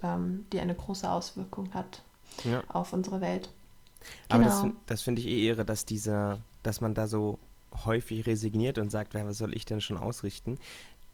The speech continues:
Speaker 2: Das
Speaker 1: Hm.
Speaker 2: geht mir teilweise im Alltag auch noch so, dass ich diese Sorge habe, aber dann irgendwie denke, „Ja, aber es macht irgendwie dann halt schon einen Unterschied“, weil man ja merkt, was, was wir in, in
Speaker 1: Hm.
Speaker 2: Masse bewirken.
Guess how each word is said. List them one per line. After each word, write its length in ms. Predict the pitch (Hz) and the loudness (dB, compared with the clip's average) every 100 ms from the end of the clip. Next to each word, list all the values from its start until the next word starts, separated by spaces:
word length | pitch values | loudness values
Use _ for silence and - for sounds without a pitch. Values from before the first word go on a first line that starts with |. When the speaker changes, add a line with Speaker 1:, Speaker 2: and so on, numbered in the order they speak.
| - | 2
Speaker 2:
Das 180 | 113 - | 4 6
Speaker 1:
Hm. 120 | 214 | 6
Speaker 2:
geht 480 | 202 202 196 202 - - | 6 4 2 -2 -10 0
mir 460 | 107 117 135 139 | 4 4 4 2
teilweise 420 | 127 123 117 107 110 | 2 2 2 2 0
im 60 | |
Alltag 320 | - 107 107 | 0 0 0
auch 160 | - 131 | 0 2
noch 140 | 120 | 0
so, 160 | 101 104 | 0 -2
dass 200 | 98 - | -2 -2
ich 240 | 98 - - - - - - - - - - - - - | -6 -8 -18 -20 -20 -20 -20 -20 -18 -18 -16 -14 -14 -6
diese 280 | 110 104 104 | -2 0 2
Sorge 340 | 101 101 107 | 4 6 6
habe, 340 | 104 110 127 143 | 4 4 6 6
aber 140 | 101 | 4
dann 180 | 110 107 | 2 2
irgendwie 180 | 120 117 | 4 4
denke, 280 | 117 117 120 | 2 0 0
„Ja, 100 | 123 | 2
aber 100 | 123 | 2
es 120 | 113 | 2
macht 200 | 113 - | -2 0
irgendwie 160 | 117 | -2
dann 180 | 113 110 | 0 0
halt 140 | 110 - | -2 -2
schon 140 | 160 | -2
einen 80 | 120 | -2
Unterschied“, 480 | 101 101 135 151 107 | -2 -4 -4 -4 0
weil 120 | 107 | 0
man 160 | 110 | 2
ja 140 | 110 104 | 0 0
merkt, 220 | 110 110 | -2 -2
was, 260 | 107 - - | -4 -4 -6
was 220 | 107 - | -8 -4
wir 160 | 110 - | -2 6
in, 160 | 226 | 8
in 100 | 220 - | 8 8
Speaker 1:
Hm. 40 | |
Speaker 2:
Masse 260 | - 214 - | 6 4 2
bewirken. 460 | 98 92 - 95 | -2 -4 -6 -8